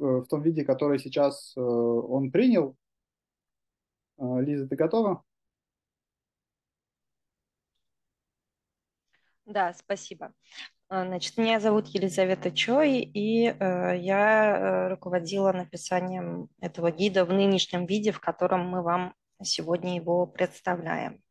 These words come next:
Speaker 2: Значит, с сегодняшнего дня мы, э, собственно, расширим ссылку на этот гайд, и вы сможете прочитать уже достаточно большую, э, часть, э, статей, э, готовых,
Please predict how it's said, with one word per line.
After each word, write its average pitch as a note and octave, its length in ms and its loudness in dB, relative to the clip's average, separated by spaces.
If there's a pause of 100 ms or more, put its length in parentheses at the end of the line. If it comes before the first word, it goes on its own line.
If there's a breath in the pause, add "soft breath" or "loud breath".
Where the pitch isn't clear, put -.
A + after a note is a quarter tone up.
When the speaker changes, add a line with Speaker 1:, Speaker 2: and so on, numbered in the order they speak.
(540 loud breath)
Speaker 2:
Значит, - 280 -8
с - 40 -6
сегодняшнего F#3 760 0
дня F#3 400 0
мы, G3 600 -4
э, E3 220 -14
собственно, E3+ 560 -4
расширим F#3 840 0 (300 soft breath)
ссылку F3 800 -4
на E3 220 -4
этот D#3 280 -8
гайд, F3+ 420 0
и F3 300 -2
вы F#3 140 -2
сможете G3 480 -4
прочитать F3+ 680 -2
уже F3+ 500 -4 (360 loud breath)
достаточно F#3+ 600 0
большую, E3+ 800 -4 (300 loud breath)
э, D#3 500 2
часть, - 560 -2
э, D#3+ 200 -8
статей, E3 760 -6
э, E3 560 -10
готовых, E3 760 -2